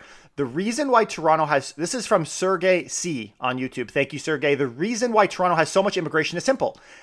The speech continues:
And he got a few comments in there, but then he says, "Since the real estate market is so small, other than Toronto and Vancouver, there are no places to go.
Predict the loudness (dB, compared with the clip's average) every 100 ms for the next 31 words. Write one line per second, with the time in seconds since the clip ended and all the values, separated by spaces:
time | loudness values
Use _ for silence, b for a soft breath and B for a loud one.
0 | b b b -4 -2 0 4 4 4 -4
1 | 0 2 2 -2 -2 0 -4 -2 -4 -4
2 | -12 -4 -2 -2 -6 0 2 2 4 4
3 | 4 2 2 2 0 0 0 0 -2 0
4 | 6 6 6 4 4 6 2 2 0 2
5 | 2 2 0 0 -4 0 2 4 4 4
6 | 2 0 -6 -10 0 4 4